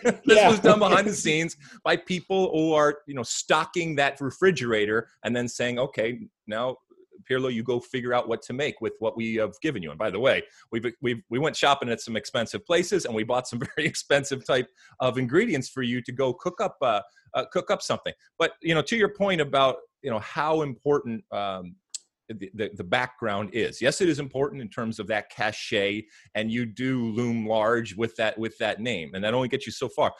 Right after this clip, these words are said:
Speaker 2: I, look, I've, you guys have been around a long time. We've all been around a long time. I've met people in, in soccer, okay, that have had spectacular careers, and they have no clue what they're talking about when it comes to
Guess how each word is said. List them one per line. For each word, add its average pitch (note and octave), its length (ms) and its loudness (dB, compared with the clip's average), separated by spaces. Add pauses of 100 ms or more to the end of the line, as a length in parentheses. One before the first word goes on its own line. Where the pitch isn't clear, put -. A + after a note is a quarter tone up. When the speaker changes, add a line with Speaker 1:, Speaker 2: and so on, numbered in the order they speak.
(220)
Speaker 2:
I, C#3+ 60 0
look, D#3 240 2
I've, E3 220 2
you C3+ 180 -6
guys E3 160 4
have G2+ 100 -8
been G2+ 120 0
around G2+ 180 2
a G2+ 60 -2
long G2+ 160 -4
time. A2 220 -2
We've C3+ 140 -2
all D#3+ 140 0
been C#3 140 -2
around A#2+ 200 0
a A2 40 -2
long G#2+ 200 -4
time. G#2 140 -2 (320)
I've E3 160 2
met G3 240 0
people D3 520 -4 (260)
in, C3 320 -4 (120)
in B2 240 -2
soccer, F#2 640 -4 (100)
okay, G#2 460 -4 (300)
that A#2 200 2
have A#2+ 160 -4
had A2 160 -4
spectacular - 1200 -6
careers, - 720 -10 (400)
and C3 140 -2
they G#3 120 0
have A#2+ 220 -2
no A#2+ 320 0
clue C#3 260 -8
what G#2 180 -2
they're G2 120 -4
talking F#2 380 -4
about D2+ 280 -6
when F2 80 -10
it E2 80 -12
comes F2+ 360 -8
to E2 320 -12